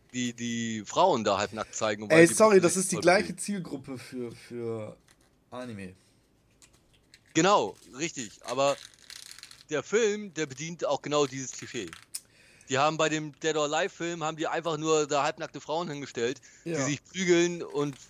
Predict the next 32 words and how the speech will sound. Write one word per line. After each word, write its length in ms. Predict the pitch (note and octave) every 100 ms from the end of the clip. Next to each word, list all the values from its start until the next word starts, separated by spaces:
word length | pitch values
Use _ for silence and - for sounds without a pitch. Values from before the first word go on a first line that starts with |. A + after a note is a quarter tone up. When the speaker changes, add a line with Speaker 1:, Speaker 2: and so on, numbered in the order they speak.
| - _
Speaker 1:
wo 100 | D3
du 160 | D#3 D3
die 140 | D3
Brüste 340 | B2 F3+ -
in 120 | C#3+ C#3
Slow-Mo 460 | - D3+ F3 D#3
siehst, 340 | A#2+ C3+ D3+ -
wie 100 | C#3
sie 380 | C#3 C#3+ C#3 G2+
bei 100 | B2+
jedem 380 | B2+ C#3+ C#3+ C#3
Schlag 400 | - C#3+ C#3+ D3
oder 140 | C#3 C3+
Tritt 180 | C3+ A#2
wackeln. 400 | - B2+ B2 D3 -
Speaker 2:
Ja. 220 | C#3+ C3+ - _ _ - _ -
Speaker 1:
Wo 100 | C#3+
ich 80 | C#3+
mir 80 |
denk, 260 | C#3 C#3+ C3 -
„Ah, 580 | - G#2+ F#2 F2 - -
kann 120 | - A#2
ich 40 |
mir 60 | A#2+
auch 40 |
ein 60 | A#2
Porno 240 | A#2+ A2
angucken.“ 280 | F#2 F2+ - - _ _ - _ _
Speaker 2:
Tut 140 | - C#3
mir 40 |
leid, 260 | E3 F3 E3+
aber 420 | B2+ B2 A2+